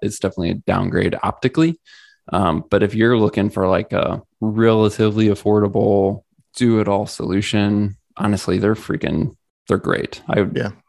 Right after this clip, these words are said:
Speaker 1: don't
Speaker 2: fantastic.
Speaker 1: have hesitations about them, because you do have to make, like I said,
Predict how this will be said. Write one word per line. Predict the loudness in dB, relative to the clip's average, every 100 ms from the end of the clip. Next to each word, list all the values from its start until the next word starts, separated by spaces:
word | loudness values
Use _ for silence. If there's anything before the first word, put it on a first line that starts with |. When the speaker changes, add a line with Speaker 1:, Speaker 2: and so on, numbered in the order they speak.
| -6
Speaker 1:
don't | -2 0
Speaker 2:
fantastic. | 0 2
Speaker 1:
have | 2 2
hesitations | 2 0 -2 -4 -2 -2
about | 0 -2 -2
them, | -2 -2 -4 -2
because | 0 2 4
you | 2
do | 2 2 4
have | 4 0 -2
to | -2
make, | 0 -2 -2 -2
like | -2 -2
I | -4
said, | 2 2 2